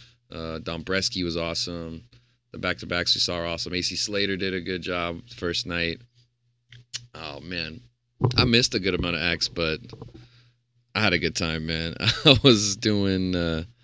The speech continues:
I was on some ecstasy the first night, and the next night I ended up being on mushrooms. So the mushrooms were, I, I, I, I don't know. Maybe I, I was expecting a little more than they were.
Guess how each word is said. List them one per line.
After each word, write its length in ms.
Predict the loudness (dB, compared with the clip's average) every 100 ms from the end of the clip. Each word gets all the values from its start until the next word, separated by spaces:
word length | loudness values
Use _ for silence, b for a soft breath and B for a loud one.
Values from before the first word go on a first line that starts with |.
| b b b b _ _
I 40 |
was 120 | -6 -2
on 120 | 0
some 220 | 0 2
ecstasy 420 | 0 2 0 0
the 80 | -2
first 340 | 0 0 2
night, 220 | 0 0 2
and 100 | 0
the 180 | 0
next 200 | 0 0
night 180 | -2 -2
I 40 | -2
ended 180 | -2
up 100 | -4
being 160 | -2 -2
on 140 | -2
mushrooms. 480 | -2 -2 -2 -4 -4
So 320 | -2 0 0 -2 B B -4
the 60 | 2
mushrooms 380 | 6 6 6
were, 360 | 8 8 8 6 2 B B B _ 2
I, 100 | 4
I, 640 | 6 6 8 8 6 6
I, 380 | 0 -4 -2 2
I 40 |
don't 100 | 4
know. 140 | 4 2
Maybe 280 | 2 4 4
I, 40 |
I 840 | 4 2 -2 -12 _ _ _ _ -4
was 100 | 0
expecting 400 | 2 0 0 0
a 20 |
little 140 | 0
more 200 | 2 0
than 140 | 0 0
they 80 |
were. 360 | 0 4 6 6